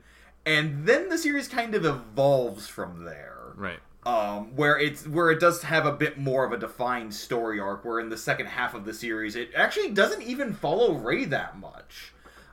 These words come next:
Speaker 1: Uh, you're, you're kind of viewing it from his perspective, but the story ends up being a little bit more about Shimada, or rather, it's, like, the main narr-, like, Rei almost feels like, like, he's the main character, but he's almost, like,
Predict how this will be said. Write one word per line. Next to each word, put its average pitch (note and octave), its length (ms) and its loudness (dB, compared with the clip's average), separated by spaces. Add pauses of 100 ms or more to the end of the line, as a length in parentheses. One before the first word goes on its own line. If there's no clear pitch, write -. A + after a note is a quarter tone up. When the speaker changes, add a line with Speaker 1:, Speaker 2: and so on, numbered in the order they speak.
Speaker 1:
Uh, C#3+ 320 6
you're, G3+ 180 -2
you're G3 120 -6
kind C4 160 6
of F#3+ 80 2
viewing G#3+ 320 0
it F#3+ 120 0
from F3 160 -2
his E3+ 160 0
perspective, D3+ 600 -2
but C#3 220 4
the D3 80 0
story F#3 320 2
ends E3 200 -2
up F3 140 0
being D#3 200 -2
a C#3 80 4
little F#3+ 200 2
bit C#3+ 180 2
more C3+ 200 2
about - 320 0
Shimada, A2+ 840 -2
or D3+ 380 2 (440)
rather, G3 360 8
it's, F3 300 2 (200)
like, F3 300 4 (140)
the G3 120 4
main G#3 360 2
narr-, F#3 320 6
like, D3+ 280 2
Rei A3 160 6
almost F#3 300 2
feels E3+ 260 -2
like, D#3 220 0 (500)
like, F3 200 0
he's G#3 200 -6
the E3+ 120 4
main D3+ 400 -4
character, G#3+ 540 0
but E3+ 260 2
he's D3+ 180 -2
almost, E3 320 2
like, B2+ 200 -2